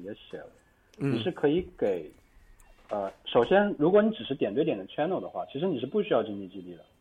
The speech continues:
Speaker 1: 对吧？
Speaker 2: 对。
Speaker 1: 因为很显然就是我们就是想完成一个支付。
Speaker 2: 对。
Speaker 1: 这个是不需要经济激励的。如果你是想使用它的网络的话，就是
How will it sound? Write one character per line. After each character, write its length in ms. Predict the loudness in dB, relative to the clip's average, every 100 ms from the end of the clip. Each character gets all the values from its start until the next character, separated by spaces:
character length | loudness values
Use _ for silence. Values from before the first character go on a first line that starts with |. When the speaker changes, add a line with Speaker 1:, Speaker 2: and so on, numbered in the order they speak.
| -12
Speaker 1:
对 100 | -8
吧？ 140 | -8 -10 _ _ _
Speaker 2:
对。 160 | 12 12
Speaker 1:
因 80 | 12
为 60 |
很 160 | 6 6
显 120 | 4
然 180 | 4 2
就 80 | 2
是 120 | 2
我 260 | 2 2 -4
们 120 | -2
就 100 | -2
是 60 | 2
想 180 | 2 2
完 160 | -2
成 120 | -4
一 40 | -4
个 80 | -6
支 160 | -8
付。 240 | -6 -6 -6 _ _ _ _ _
Speaker 2:
对。 220 | 0 0 -6 _
Speaker 1:
这 80 | 4
个 80 | 4
是 80 | 4
不 140 | 2
需 80 | 4
要 80 | 4
经 120 | 2
济 160 | -8 -8
激 40 |
励 140 | -10
的。 60 | -12 _ _ _ _
如 140 | 6 8
果 140 | 8
你 120 | 8
是 120 | 2 4
想 220 | 4 4
使 160 | 2
用 160 | 0 0
它 100 | 0
的 100 | 0
网 220 | 0 -2 0
络 160 | 0
的 80 | 2
话， 180 | -2 -6 -8
就 80 | -8
是 280 | -6 -6